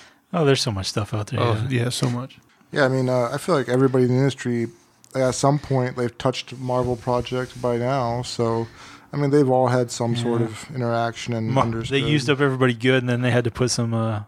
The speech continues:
Speaker 3: Yeah.
Speaker 1: B class on Miss Marvel.
Speaker 3: <laughs> Marvel's like the
Speaker 2: Yeah, Miss,
Speaker 3: Amazon.
Speaker 2: Miss Marvel had some,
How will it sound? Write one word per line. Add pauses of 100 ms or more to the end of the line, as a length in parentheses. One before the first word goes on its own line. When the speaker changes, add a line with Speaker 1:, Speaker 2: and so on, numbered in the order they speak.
Speaker 3:
Yeah. (200)
Speaker 1:
B
class
on
Miss
Marvel. (400)
Speaker 3:
<laughs>
Marvel's
like
the (100)
Speaker 2:
Yeah,
Miss,
Speaker 3:
Amazon.
Speaker 2:
Miss
Marvel
had
some,